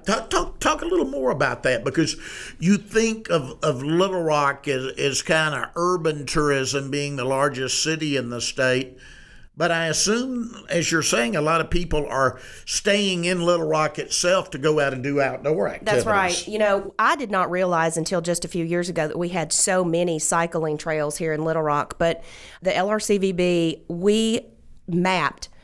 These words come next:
Speaker 2: more than twelve hundred miles of various cycling trails in Little Rock proper and the surrounding area in central Arkansas. Twelve hundred miles. That's mountain biking,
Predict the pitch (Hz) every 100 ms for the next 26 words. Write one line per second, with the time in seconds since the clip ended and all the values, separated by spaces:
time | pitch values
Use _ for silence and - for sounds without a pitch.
0 | - 190 180 170 165 - 208 220 226 226
1 | 214 196 190 180 175 165 165 151 156 -
2 | - 170 165 180 180 180 175 170 160 165
3 | 165 156 165 156 151 147 - 165 156 165
4 | 170 170 175 165 - - 185 170 180 175
5 | - 160 165 - 160 160 156 - 147 143
6 | 95 92 - - - - 156 - 160 165
7 | 147 151 151 - - - - - 254 277
8 | 294 233 220 202 196 - 180 160 - -
9 | - - - 160 - 175 190 226 208 208
10 | 202 202 202